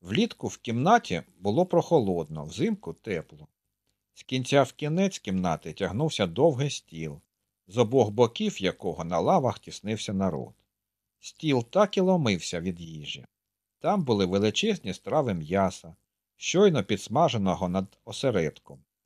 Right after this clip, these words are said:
гори фруктів на підносах, горщики варених овочів, що димляться, і солодкі ягідні пироги. Люди за столом приглушено розмовляли. Гул безлічі голосів нагадав Кі бджолиний вулик на заході сонця.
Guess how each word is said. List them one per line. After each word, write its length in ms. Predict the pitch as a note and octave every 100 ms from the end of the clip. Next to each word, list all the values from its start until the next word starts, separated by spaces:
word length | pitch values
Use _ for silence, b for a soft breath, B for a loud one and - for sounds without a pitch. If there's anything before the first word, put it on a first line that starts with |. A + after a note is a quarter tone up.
| _ _ _
гори 400 | E2+ - D#3 C3+
фруктів 540 | - A#2 F#3 - C3+ B2
на 120 | A2+
підносах, 680 | - G#2+ G#2+ G#2 F#2+ F#2 E2+
горщики 640 | D#2+ E3 F#3 - B2 G2+
варених 520 | F2+ F#2+ C#3 C3 A#2+ _
овочів, 760 | A2 A2 G2+ F#2 F#2 - E2 - _ _ _
що 200 | - A2+
димляться, 800 | G2+ A2+ G2+ G2 F#2 - G2 E2+ _ _ _ _ _ _
і 180 | A#2 G#2+
солодкі 640 | - G#2+ E3 F#3+ - G2
ягідні 480 | F2+ G2+ G#2 G2 G2
пироги. 640 | - F#2+ F#2 E2+ D2 - - _ _ _ -
Люди 340 | G#2 D#3 C3+
за 140 | A#2+ B2
столом 500 | - D#3 E3+ F3+ D#3+ _ _ _ -
приглушено 720 | A#2 G#2+ A#2+ E3+ - D#3 C#3+
розмовляли. 760 | B2+ A#2 A2+ F2+ D2+ C2+ B1+ - _ _ _ _ -
Гул 380 | G2 C#3 G3+ - G#2
безлічі 560 | G2+ C3+ G#2+ A2 A2
голосів 520 | G2+ A2+ B2 - F3
нагадав 500 | B2 F#2 G#2 G2+ G2
Кі 220 | - F#3 G3+
бджолиний 640 | D#2+ F#2 G2 B2+ D3 C#3+
вулик 540 | G2 F#2+ F2+ E2+ - -
на 120 | F#2
заході 420 | G2 F2+ F2 F#2
сонця. 540 | - - D2+ D2+ -